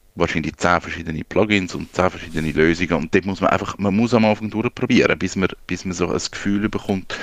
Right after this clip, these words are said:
was nutze ich auch gern und was brauche ich auch gern und, und was brauche ich halt weniger und was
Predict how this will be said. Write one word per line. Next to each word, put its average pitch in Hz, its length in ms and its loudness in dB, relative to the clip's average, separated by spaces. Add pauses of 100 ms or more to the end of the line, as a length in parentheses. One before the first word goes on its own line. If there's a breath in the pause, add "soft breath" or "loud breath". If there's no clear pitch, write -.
(240 loud breath)
was 92 220 2
nutze 104 340 0
ich - 80 2
auch 98 100 2
gern 90 280 4
und 76 120 -6
was - 220 -4
brauche 110 380 -2
ich 87 80 0
auch 98 80 4
gern 82 380 4
und, - 280 -12 (560 loud breath)
und 90 200 -10 (200)
was 85 220 -4
brauche 87 260 -4
ich 85 140 -4
halt 82 260 -6
weniger 85 560 2
und 82 220 -10 (280)
was - 520 -4